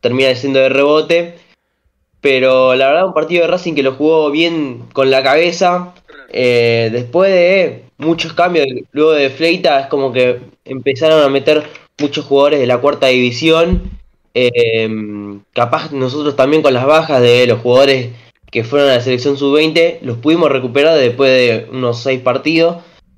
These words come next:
que era la de Nicolás Meaurio, Trapito Ojeda y Francisco Gómez. Em, pero Racing se lo vio bien, ordenado,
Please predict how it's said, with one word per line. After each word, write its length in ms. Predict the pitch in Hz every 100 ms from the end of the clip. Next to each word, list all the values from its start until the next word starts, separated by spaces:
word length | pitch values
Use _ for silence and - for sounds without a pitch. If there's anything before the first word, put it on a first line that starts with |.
| -
que 140 | 123
era 160 | 127 123
la 120 | 117
de 120 | 113 113
Nicolás 380 | 110 120 135
Meaurio, 580 | 127 131 147 147 143 135
Trapito 380 | 117 113 127 123
Ojeda 400 | 117 143 143 131
y 420 | 101 101 95 90
Francisco 500 | 85 101 101 123 135 147
Gómez. 380 | 160 180 180 - _ _ _ _ _ _ _
Em, 720 | - 127 120 113 110 107 101 101 _ _ _ _ _ _ _
pero 160 | 143 139
Racing 180 | 175 185
se 120 | 151
lo 80 | 143
vio 160 | 147 165
bien, 360 | 170 190 185 -
ordenado, 800 | 139 139 147 175 190 196 202